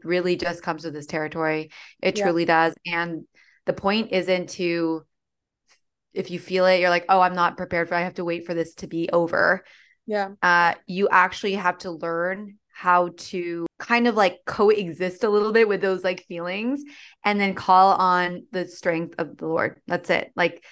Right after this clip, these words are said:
Speaker 1: that,
Speaker 2: Yeah.
Speaker 1: it's just gonna be, like, the strength of the, the Spirit that's going to be moving and having you type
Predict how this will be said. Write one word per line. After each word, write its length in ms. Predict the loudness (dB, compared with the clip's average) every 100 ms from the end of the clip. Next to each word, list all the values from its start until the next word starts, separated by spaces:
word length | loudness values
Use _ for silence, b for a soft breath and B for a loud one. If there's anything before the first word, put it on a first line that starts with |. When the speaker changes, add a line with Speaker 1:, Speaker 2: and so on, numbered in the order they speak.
| B
Speaker 1:
that, 180 | 4 4
Speaker 2:
Yeah. 100 | 4
Speaker 1:
it's 200 | 2 2
just 240 | 2 2
gonna 240 | 2 4 2
be, 160 | 2
like, 260 | 4 4 2
the 120 | -2
strength 580 | -2 -4 -2 -2 -4 -6 0
of 160 | 0
the, 280 | 2 -2 -2 -4
the 120 | -8
Spirit 680 | -8 -8 -4 0 0 0 2
that's 300 | 2 0 -4
going 420 | -2 -2 -6 -12 -12
to 200 | -8 -8
be 460 | -8 -8 -6 -8 B B B
moving 600 | -2 0 2 2 2 -2
and 160 | -4 -2
having 320 | 0 0 0
you 120 | -4
type 540 | -6 0 4 4 2